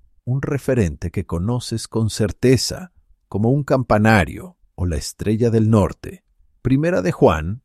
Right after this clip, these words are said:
nos da puntos fijos para orientar nuestra fe y ayudarnos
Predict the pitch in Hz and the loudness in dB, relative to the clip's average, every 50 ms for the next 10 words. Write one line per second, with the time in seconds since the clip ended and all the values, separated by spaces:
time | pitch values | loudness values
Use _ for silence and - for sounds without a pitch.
0 | _ - 110 117 104 92 135 131 127 - 143 147 151 139 - 139 127 - - - | _ -2 0 0 2 4 2 2 2 2 0 0 0 0 -2 -4 -4 -4 0 2
1 | 160 143 - - - - 87 - - _ _ _ - 76 67 76 78 80 80 80 | 2 2 2 0 -8 -10 -10 -10 -12 _ _ _ -8 -6 -4 -2 -2 -2 -2 -2
2 | 78 78 - - 104 110 104 113 110 104 - - - 110 - - - 117 85 67 | -4 -4 0 0 2 2 2 2 0 0 -2 -2 -2 -2 -2 2 2 2 2 2
3 | 185 - _ _ _ _ _ _ - 87 95 95 95 110 101 104 110 110 113 123 | -2 -10 _ _ _ _ _ _ -4 -2 0 0 2 2 4 4 4 4 4 2
4 | 127 127 127 127 - | 2 0 0 -2 -2